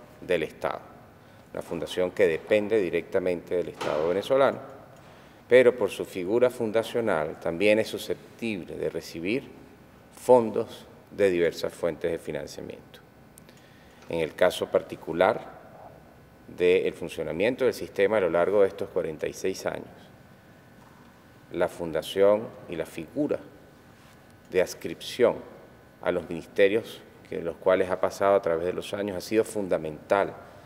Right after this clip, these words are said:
para engranar el desarrollo institucional hacia lo interno, donde hoy, pues, como verán más adelante, somos conformados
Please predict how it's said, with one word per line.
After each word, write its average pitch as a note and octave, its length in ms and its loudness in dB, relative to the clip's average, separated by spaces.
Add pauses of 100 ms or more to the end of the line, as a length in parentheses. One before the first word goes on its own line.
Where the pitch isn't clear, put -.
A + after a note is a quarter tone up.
(260)
para F#2+ 220 4
engranar F2 960 0 (320)
el E2 180 -4
desarrollo E2+ 680 0
institucional F2+ 720 -2
hacia E2+ 220 -2
lo D2+ 60 -8
interno, D#2 500 -4 (680)
donde D#2+ 320 -2
hoy, F#2+ 180 6
pues, - 460 -6 (360)
como D2+ 200 -4
verán D#2+ 240 0
más F2+ 120 -6
adelante, F2 600 -2 (720)
somos G#2 340 -2
conformados F2+ 720 0